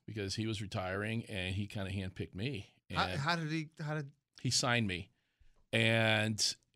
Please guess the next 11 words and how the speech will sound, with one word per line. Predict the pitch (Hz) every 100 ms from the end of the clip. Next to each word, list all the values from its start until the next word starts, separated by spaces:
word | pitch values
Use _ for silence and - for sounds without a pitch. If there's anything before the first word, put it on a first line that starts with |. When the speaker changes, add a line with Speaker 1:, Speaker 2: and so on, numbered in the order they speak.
| -
Speaker 1:
he | 113 123
kinda | 120 131 135
recognized | 117 107 113 104 101 101 95 98 -
that, | 95 87 - _ _ _ _
you | 135 127
know, |
I'm | 117 113
sure | - 165
I | 135
got | 117 110 -
good | 123 120 113